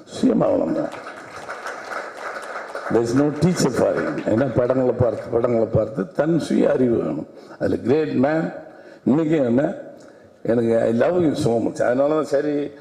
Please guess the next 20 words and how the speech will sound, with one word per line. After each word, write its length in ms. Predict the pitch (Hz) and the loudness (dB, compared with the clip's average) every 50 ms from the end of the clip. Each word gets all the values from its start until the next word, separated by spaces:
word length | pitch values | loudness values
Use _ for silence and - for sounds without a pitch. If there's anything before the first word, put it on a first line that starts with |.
| - - - - - | -20 -20 -20 -10 -4
வரமாட்டேன். 840 | - 131 147 170 165 165 156 156 147 151 143 143 147 147 139 131 131 135 139 147 127 104 110 | -2 0 2 2 2 2 2 2 2 2 2 2 2 2 2 2 2 2 2 2 0 2 2
ஆஃபீஸ் 440 | 139 160 175 170 180 185 165 - 226 | 2 2 2 2 0 0 0 0 0
தான் 100 | 214 190 | 0 2
நான் 160 | 143 131 123 | 2 0 2
போய் 160 | 147 156 139 | 2 0 2
திறந்து 340 | 113 135 135 151 151 151 143 | 2 2 2 2 2 2 2
வைக்கலாமா 480 | 131 131 131 127 120 123 123 120 113 | 4 2 2 2 2 2 2 0 0
தான் 160 | - 151 147 139 | -2 -4 -2 0
நீ 80 | 120 | 2
வந்து 200 | 110 117 120 117 - | 2 2 2 0 -2
மையை 320 | - 110 113 123 123 120 117 | -2 0 2 2 2 2 0
கொடுத்து 340 | 117 107 113 120 - - - - | 0 -2 -2 -4 -8 -12 -4 -2
பேசின்னு 400 | 117 117 113 - - 135 117 104 - 113 | 0 0 0 0 -2 -2 -2 -2 -2 -6
சொல்லிட்டேன். 380 | 107 92 - - 104 107 - - - - - | -8 -8 -8 -8 -8 -8 -8 -10 -18 -20 -20
சரி 220 | - - - 104 101 | -20 -10 -6 -2 0
விடு, 500 | 107 117 120 113 98 - - - - - - - - - - - - - - - - - - - - - - _ _ - _ _ _ _ - _ - - - - - - - - - - - _ _ | 2 2 2 2 0 -2 -8 -14 -18 -20 -20 -20 -20 -20 -20 -20 -20 -20 -20 -20 -20 -20 -20 -20 -20 -20 -20 _ _ -20 _ _ _ _ -20 _ -20 -20 -20 -20 -20 -20 -20 -20 -20 -20 -20 _ _
இனிமேல் 420 | - 123 127 135 147 165 160 151 143 | 0 2 4 4 4 4 2 2 2
இந்த 120 | 135 127 | 2 4
மாதிரி 220 | 123 131 127 117 104 | 4 4 2 2 2
ஃபங்க்ஷனில் 640 | - 123 131 113 - 131 131 143 170 247 269 - | 0 0 0 2 0 0 0 2 0 0 0 -4